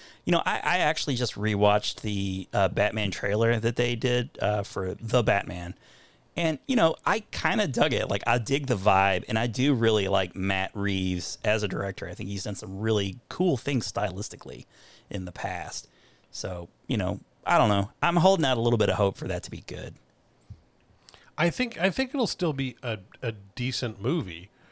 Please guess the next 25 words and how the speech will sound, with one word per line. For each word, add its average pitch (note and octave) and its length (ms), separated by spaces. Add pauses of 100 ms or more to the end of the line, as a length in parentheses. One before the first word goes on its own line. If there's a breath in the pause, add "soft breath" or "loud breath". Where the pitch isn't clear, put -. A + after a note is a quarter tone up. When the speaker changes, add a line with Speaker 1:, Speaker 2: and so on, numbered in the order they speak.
(320 soft breath)
Speaker 2:
Um, G2 380
I G#2+ 120
think B2+ 300
everything, B2 340
all A#2+ 240
of A2 80
the A2 140
effort A2+ 280
that G#2+ 100
they G2 100
put G#2+ 200
into G2+ 220
it, G2 60
I G2 80
think G2+ 220
will F#2+ 240 (140)
pay A2+ 260
off, F#2+ 400 (420 soft breath)
uh, F2+ 280
s-, - 360
in A2 180
some C#3 320
kind B2+ 160
of F#2+ 80
dividends. F2+ 520